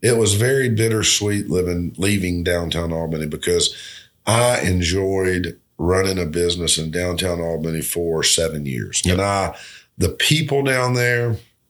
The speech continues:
Speaker 1: the, the courthouse people, the, uh, lawyers, the, the, um,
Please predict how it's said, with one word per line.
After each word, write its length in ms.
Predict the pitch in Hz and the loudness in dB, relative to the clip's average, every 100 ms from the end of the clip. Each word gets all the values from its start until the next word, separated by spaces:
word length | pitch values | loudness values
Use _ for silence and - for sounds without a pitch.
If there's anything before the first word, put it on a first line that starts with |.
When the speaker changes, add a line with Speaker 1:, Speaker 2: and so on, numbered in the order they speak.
| - | -6
Speaker 1:
the, 600 | 92 85 82 78 71 73 _ - - - - | 0 2 2 0 -2 -8 _ -16 -16 -16 -4
the 640 | 85 90 82 78 80 67 - _ _ _ _ _ _ _ _ _ | 0 2 2 0 -2 -6 -10 _ _ _ _ _ _ _ _ _
courthouse 640 | - 139 139 92 110 98 - | 0 2 4 4 2 0 -2
people, 440 | - 98 - 90 | -2 -2 -2 -2
the, 400 | 80 80 78 69 - - - - | 2 2 2 -2 -8 -12 -14 -6
uh, 320 | 90 85 82 76 | 0 2 2 0
lawyers, 580 | 87 107 113 101 90 | 0 2 2 0 -2
the, 180 | 90 82 - 78 | -4 -6 -8 -4
the, 580 | 87 85 82 80 71 - | 0 2 0 -2 -4 -4
um, 640 | 90 85 80 76 71 67 | -2 0 -2 -2 -4 -6